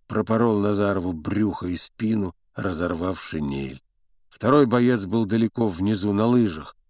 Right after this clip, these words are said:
Он добежал до шоссе и только на другой день поднял тревогу. Нашли Назарова через два дня. Он висел на этом пне, закоченевший, в позе движения, бега, похожий на фигуру из батальной диорамы.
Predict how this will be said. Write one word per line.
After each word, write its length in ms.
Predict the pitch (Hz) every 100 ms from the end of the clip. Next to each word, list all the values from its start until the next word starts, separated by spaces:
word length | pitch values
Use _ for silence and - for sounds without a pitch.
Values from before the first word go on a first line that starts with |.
| _ -
Он 160 | 117
добежал 460 | 110 110 110 123 104
до 100 | 104
шоссе 580 | - - - 107 101 - _ _ _ _ _
и 120 | -
только 300 | 120 135 123
на 100 | 127
другой 460 | 123 139 117 139 127
день 360 | 101 120 127 117
поднял 440 | 110 110 104 104
тревогу. 600 | - 107 104 85 - 78 _ _ _ _ -
Нашли 340 | 107 - 87
Назарова 540 | 117 117 117 120 110 104
через 340 | - 101 87
два 240 | 92 104
дня. 360 | 90 110 117 104 _ _ _
Он 140 | 120
висел 460 | 123 123 - 147 135
на 80 | 110
этом 320 | 110 - 107 -
пне, 280 | 101 110
закоченевший, 960 | 90 98 - - 101 104 107 90 - 92 - _
в 180 | - -
позе 360 | - 131 101 104
движения, 760 | 98 110 92 120 113 101 95
бега, 520 | 78 117 117 104 95 - _
похожий 460 | - - 147 113 113
на 120 | 113
фигуру 500 | 120 107 107 113 107
из 140 | 98
батальной 640 | 80 104 - 101 101 92 92
диорамы. 760 | 78 85 82 73 76 67 64